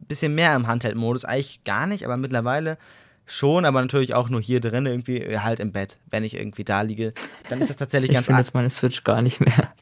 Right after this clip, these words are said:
Speaker 1: <laughs> Ja, du hast ja
Speaker 2: Ich
Speaker 1: auch
Speaker 2: weiß gar nicht mehr, wann ich das letzte Mal angemacht habe, Alter.
Speaker 1: Ja, du, du hast ja auch keinen Online mehr, kannst auch nicht mehr mit uns Mario Kart spielen.
Speaker 2: Ja, da habe ich auch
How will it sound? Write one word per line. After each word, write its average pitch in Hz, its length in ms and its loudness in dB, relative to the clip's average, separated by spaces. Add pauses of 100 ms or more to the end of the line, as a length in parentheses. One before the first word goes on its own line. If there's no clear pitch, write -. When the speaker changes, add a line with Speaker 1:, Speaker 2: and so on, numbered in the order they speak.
(160)
Speaker 1:
<laughs> - 160 -10 (720)
Ja, 147 120 6
du 131 100 6
hast 143 140 6
ja 127 80 8
Speaker 2:
Ich 139 60 6
Speaker 1:
auch 143 40 6
Speaker 2:
weiß 135 200 6
gar 143 80 8
nicht 139 100 10
mehr, 139 80 10
wann 135 100 10
ich 127 120 6
das 135 120 6
letzte 143 320 6
Mal 117 80 6
angemacht 120 480 4
habe, 117 160 2
Alter. 120 320 0 (760)
Speaker 1:
Ja, 120 300 2
du, 143 200 -2
du 147 80 0
hast 156 160 2
ja 143 80 4
auch 135 100 0
keinen 131 220 -2
Online 131 260 0
mehr, 107 140 -2
kannst 127 180 -4
auch 123 80 0
nicht 135 80 -2
mehr 123 80 0
mit 123 320 -2
uns 120 160 -8
Mario 135 320 -2
Kart 98 240 -8
spielen. 101 320 -12 (720)
Speaker 2:
Ja, 123 320 0
da 139 120 6
habe 131 140 4
ich 127 120 4
auch 131 160 0